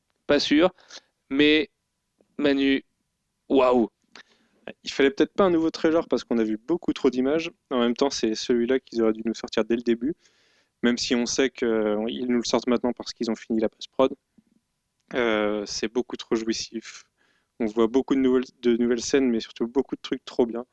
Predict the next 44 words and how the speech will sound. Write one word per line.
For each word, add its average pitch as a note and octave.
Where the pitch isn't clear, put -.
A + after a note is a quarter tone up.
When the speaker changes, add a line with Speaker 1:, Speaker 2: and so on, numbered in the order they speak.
Speaker 2:
On A#2
a A2+
une A2
Stark -
Tower B2
avec G#2
Iron A#2
Man A#2+
qui -
arrive A#2
et B2
qui A#2
sort C3+
de B2+
son B2
armure B2+
de A#2+
façon, B2
mais, A2
ultra C#3
fluide. C#3
On A#2+
a A#2+
du B2
Hulk -
à B2+
re-, A#2
en B2
revendre. B2
On A2+
a A2+
des A#2
scènes, B2
euh, G#2
beaucoup B2+
trop -
cultes -
déjà, A#2+
alors A#2
qu'on A2
les G#2+
a G#2+
pas C3+
vues. C3